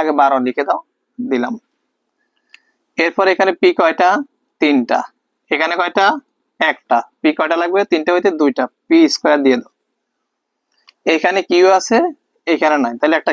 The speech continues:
কিউ লাগবে, কিউ একটা দিয়ে দাও। এখন বারো পি স্কয়ার কিউ দিয়ে আমরা এটা, এটাকে গুণ করে এখানে নামাবো। তাহলে দেখো কিভাবে হয়, এই মাইনাসে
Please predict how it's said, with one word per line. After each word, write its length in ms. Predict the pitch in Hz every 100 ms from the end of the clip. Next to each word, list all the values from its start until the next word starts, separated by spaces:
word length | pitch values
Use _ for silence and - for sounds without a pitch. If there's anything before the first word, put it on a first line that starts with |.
| -
কিউ 120 | 139 131
লাগবে, 260 | 117 113 - _ _ _ _ _ _ _ -
কিউ 120 | 160 147
একটা 120 | 135 123
দিয়ে 120 | 120 117
দাও। 120 | - _ _ _ _ _ _ _ _ _ _ _ - _ _ - 151
এখন 260 | 185 170 180 _ - 139 143
বারো 340 | 151 151 175 196 -
পি 100 | 165 165 -
স্কয়ার 300 | - 180 180 -
কিউ 160 | 165 175 175
দিয়ে 200 | 185 147 156 _ _ _ _ -
আমরা 280 | 143 151 175 - 160 147
এটা, 320 | 147 - 165 175 185 165
এটাকে 280 | 147 147 160 156
গুণ 140 | 151 143
করে 140 | 160 170
এখানে 180 | 143 139 131
নামাবো। 260 | 123 - _ _ _ _ _ _ _ _ _ _ _ _ _
তাহলে 180 | 156 165
দেখো 160 | 156 175 -
কিভাবে 260 | 165 170 170
হয়, 160 | 202 294 - _ _ _ -
এই 60 | 143 139
মাইনাসে 560 | 139 147 156 - 185